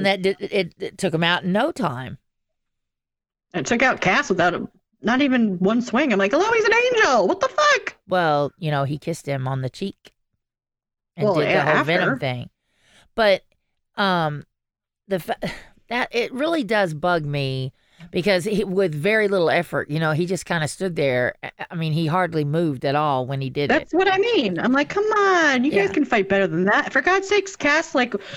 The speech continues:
Speaker 1: fought for hundreds of thousands of years, for fuck's sake.
Speaker 2: Yeah, he's
Speaker 1: As
Speaker 2: a
Speaker 1: a
Speaker 2: warrior. He was supposed to be a warrior angel. So,
Speaker 1: Yeah.
Speaker 2: what the fuck, dude?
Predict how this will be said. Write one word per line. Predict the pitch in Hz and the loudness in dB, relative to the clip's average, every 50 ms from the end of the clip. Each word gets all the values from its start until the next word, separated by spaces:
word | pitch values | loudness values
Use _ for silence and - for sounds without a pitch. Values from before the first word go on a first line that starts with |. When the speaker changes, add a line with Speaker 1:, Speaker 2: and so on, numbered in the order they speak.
| - - _ | -18 -18 _
Speaker 1:
fought | - - 285 277 277 220 | -2 0 0 0 0 2
for | - 262 254 240 | 2 2 2 2
hundreds | - - 302 311 302 285 311 247 240 | 2 2 2 2 2 2 2 2 0
of | 269 226 233 | 0 2 2
thousands | 262 277 285 302 254 285 262 240 | 2 2 2 2 2 0 2 2
of | 247 | 2
years, | 240 247 277 349 392 415 415 415 | 2 2 2 2 2 0 -2 -2
for | - 202 | -4 -4
fuck's | 185 - 190 180 - - - | -2 0 -2 -2 -2 -6 -6
sake. | - 160 151 240 | -4 0 2 2
Speaker 2:
Yeah, | 247 220 185 | 2 2 2
he's | 175 202 220 | 0 0 0
Speaker 1:
As | 208 226 | 0 0
Speaker 2:
a | |
Speaker 1:
a | 220 | 0
Speaker 2:
warrior. | 208 233 277 311 302 214 180 - | 0 0 0 2 0 0 0 -2
He | 196 208 | -2 -2
was | 214 214 196 - | 0 -2 -2 -2
supposed | - 170 190 214 - | -4 -4 -4 -4 -4
to | - | -4
be | 196 214 | -2 -2
a | 196 | 0
warrior | 185 180 220 240 247 240 202 175 131 - | 0 0 0 0 0 0 0 -2 -2 -2
angel. | 160 156 151 143 135 127 90 90 - - _ _ _ _ _ _ _ _ _ _ _ _ _ _ | -4 -6 -4 -4 -4 -4 -4 -6 -8 -12 _ _ _ _ _ _ _ _ _ _ _ _ _ _
So, | _ - - - | _ -4 0 2
Speaker 1:
Yeah. | - 605 - 262 196 180 196 214 220 - _ _ _ | 2 4 4 4 2 2 0 -2 -4 -10 _ _ _
Speaker 2:
what | - 190 240 240 | -4 -4 -2 -2
the | - 226 | -4 -6
fuck, | - - - - - 370 403 330 - 110 - - 151 | -8 -10 -6 -2 0 2 2 2 0 -2 -4 -8 -4
dude? | 147 170 160 160 160 170 185 214 247 214 | 0 2 2 2 2 2 2 0 -2 -4